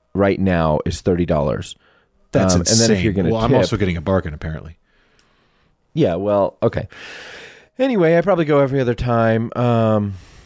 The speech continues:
Speaker 1: Missus Flynn, um, it cuts the kid's hair, and so she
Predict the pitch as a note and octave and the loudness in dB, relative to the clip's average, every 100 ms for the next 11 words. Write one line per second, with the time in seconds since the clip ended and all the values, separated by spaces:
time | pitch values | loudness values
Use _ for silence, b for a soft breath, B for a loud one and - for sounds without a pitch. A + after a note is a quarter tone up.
0 | B B _ _ _ _ _ _ _ _ | B B _ _ _ _ _ _ _ _
1 | _ _ _ _ - - B2 G#2+ A2 - | _ _ _ _ -12 -2 -2 -2 -4 -2
2 | A2+ A2 A2 A2 A2 G#2 G2+ G2 F#2+ F#2 | 0 0 -2 -4 -2 2 2 2 2 0
3 | F2+ F2+ F#2 _ - - F#2+ - _ _ | -2 -6 -14 _ -16 -8 -8 -8 _ _
4 | _ - B2 - A#2 F#2+ G#2+ F#2+ F2+ F2+ | _ -4 -2 -2 -2 0 0 2 0 -2
5 | F2+ - F2 E2+ | -4 -6 -8 -8